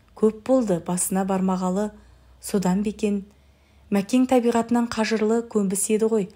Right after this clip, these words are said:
ал Зағипа дәл осылай Болаттың еркелігін көтере бере ме? Күннен күнге ысылып, ашылып, қала тіршілігіне үйреніп, оң солын аңғарып, игеріп алған соң,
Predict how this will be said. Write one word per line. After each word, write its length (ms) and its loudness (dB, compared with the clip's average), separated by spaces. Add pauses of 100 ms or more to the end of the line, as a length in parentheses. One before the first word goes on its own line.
(280)
ал 160 0
Зағипа 480 0
дәл 300 -2
осылай 340 -2 (380)
Болаттың 480 2
еркелігін 480 0
көтере 400 -2
бере 180 0
ме? 200 -4 (840)
Күннен 320 6
күнге 340 2
ысылып, 460 2
ашылып, 560 -2 (420)
қала 300 2
тіршілігіне 560 -2
үйреніп, 480 0 (760)
оң 220 6
солын 400 4
аңғарып, 400 0
игеріп 400 2
алған 320 -2
соң, 240 0